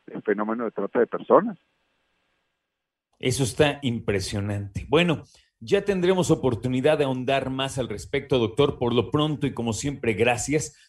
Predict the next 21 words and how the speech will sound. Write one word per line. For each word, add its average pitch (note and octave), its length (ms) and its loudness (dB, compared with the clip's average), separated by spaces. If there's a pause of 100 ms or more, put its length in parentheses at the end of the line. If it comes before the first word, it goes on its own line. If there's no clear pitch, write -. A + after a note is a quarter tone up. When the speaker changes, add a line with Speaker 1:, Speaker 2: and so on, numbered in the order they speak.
Speaker 2:
Yo C3 160 6
le E3+ 80 8
invitaría C3 640 4
que A2+ 240 2
para G#2+ 240 0
cerrar A#2 420 0
la B2+ 160 0
plática B2+ 460 -2
nos A2+ 280 -4
confirmara B2+ 600 2
los, A#2 340 2
eh, G2+ 360 0 (180)
los A2+ 240 4
números C#3+ 400 2
en A2+ 100 -2
primera B2+ 400 0
y C#3 120 -2
también F3 460 2 (300)
las A#2 560 2
redes D#3 300 2
sociales C#3 800 -2